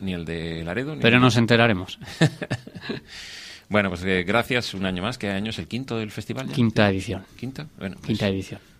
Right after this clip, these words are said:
Speaker 1: pues, eh, ya empezamos a tener un, ¿eh? un nombre, ¿eh? Y sé que es por tu empuje y por tu empeño, ¿eh? Que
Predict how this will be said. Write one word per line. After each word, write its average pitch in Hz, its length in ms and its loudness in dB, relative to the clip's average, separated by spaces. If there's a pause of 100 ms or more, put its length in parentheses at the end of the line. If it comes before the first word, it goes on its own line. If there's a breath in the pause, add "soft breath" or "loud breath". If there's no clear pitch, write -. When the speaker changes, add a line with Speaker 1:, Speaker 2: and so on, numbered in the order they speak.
(100)
Speaker 1:
pues, 92 420 -4
eh, 85 420 -4 (880)
ya 76 140 -12
empezamos 73 360 -8
a 90 60 -4
tener 82 380 -6
un, 76 520 -8 (140)
¿eh? 78 200 -8
un 80 140 -6
nombre, 92 420 0
¿eh? 120 160 -4 (840 loud breath)
Y 92 100 0
sé 117 280 4
que 85 180 0
es 85 120 -4
por 82 180 -4
tu 82 140 -4
empuje - 440 -6 (140)
y 78 240 0
por 71 240 -6
tu 76 320 -6
empeño, 71 600 -2
¿eh? 202 140 0 (460 loud breath)
Que 82 640 2